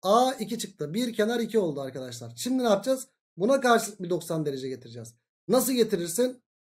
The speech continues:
E hocam, doksan derece getirmek demek. Hop, şuradan dik çizince bak. Şurası dik.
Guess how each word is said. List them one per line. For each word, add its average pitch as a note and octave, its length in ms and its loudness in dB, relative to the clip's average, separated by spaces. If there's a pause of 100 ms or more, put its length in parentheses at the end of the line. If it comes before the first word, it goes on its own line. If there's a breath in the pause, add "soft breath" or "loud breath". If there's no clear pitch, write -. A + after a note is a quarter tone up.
E C#3 40 -10
hocam, E3+ 460 -4 (460)
doksan F3 360 0
derece E3+ 260 -4
getirmek E3 500 -8
demek. D#3+ 200 -6
Hop, A#3 320 -2
şuradan G3 400 -4
dik G#3+ 140 -8
çizince F#3 360 -6
bak. A#3 120 -10 (920)
Şurası F#3+ 360 -4
dik. - 280 -6